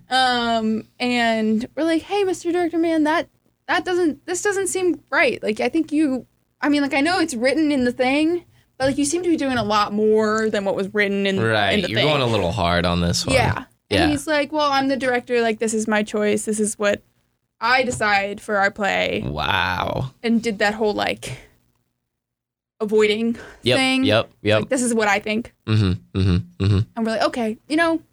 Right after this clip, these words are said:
Speaker 1: we did our, our little part."
Speaker 2: Yep, you, you did
Speaker 1: You know?
Speaker 2: what you are morally obligated to do.
Speaker 1: And this man,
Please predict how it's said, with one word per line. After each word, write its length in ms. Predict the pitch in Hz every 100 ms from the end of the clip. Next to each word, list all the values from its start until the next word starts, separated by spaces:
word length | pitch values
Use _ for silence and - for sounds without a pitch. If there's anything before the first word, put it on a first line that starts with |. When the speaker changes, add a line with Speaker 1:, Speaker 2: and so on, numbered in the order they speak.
| _ _ _ _ -
Speaker 1:
we 60 |
did 160 | 254 220
our, 220 | 220 220 - _ -
our 80 | 208
little 180 | 214
part." 300 | 208 214 208 - -
Speaker 2:
Yep, 180 | 175 -
you, 240 | 117 131 90
you 180 | 127 143
did 120 | 160
Speaker 1:
You 60 |
know? 100 | 160
Speaker 2:
what 120 | 131 113
you 540 | 120 120 113 107 101
are 260 | 104 101 95
morally 500 | 98 120 120 117 107
obligated 540 | 101 98 95 90 87
to 60 | 87
do. 200 | - - - _ _
Speaker 1:
And 220 | 285 285 - _ _ _ _ _ _
this 200 | 285 285
man, 340 | 294 302 277